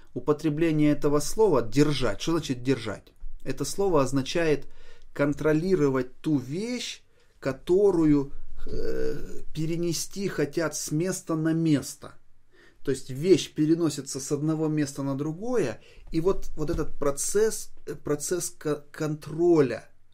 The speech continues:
контроля, это и означает слово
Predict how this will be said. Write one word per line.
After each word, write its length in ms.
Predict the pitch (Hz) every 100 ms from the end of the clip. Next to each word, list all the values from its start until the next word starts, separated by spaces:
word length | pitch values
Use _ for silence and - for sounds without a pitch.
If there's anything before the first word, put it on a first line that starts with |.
| -
контроля, 720 | - 127 123 160 165 127 110 - - - - - - - - _ - - - - - -
это 340 | 147 147 - -
и 80 | 151
означает 640 | 131 131 127 180 190 147
слово 480 | - 139 147 135